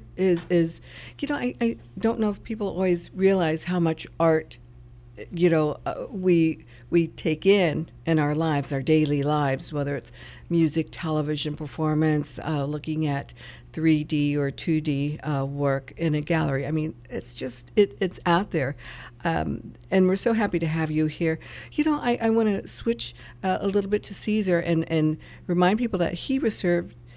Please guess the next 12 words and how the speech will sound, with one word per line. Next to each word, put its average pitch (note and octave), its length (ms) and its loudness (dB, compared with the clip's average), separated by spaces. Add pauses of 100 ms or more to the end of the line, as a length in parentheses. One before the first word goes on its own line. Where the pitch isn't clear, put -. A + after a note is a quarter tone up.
(260)
received F#3+ 520 -2
his D#3+ 300 2
Bachelor F#3 600 -2
of D3 120 0
Fine D#3+ 320 4
Art D3 180 2
from D3+ 140 2
the D3+ 60 2
Kansas D3 340 0
City D#3+ 200 -2
Art C#3 180 0
Institute. - 720 -4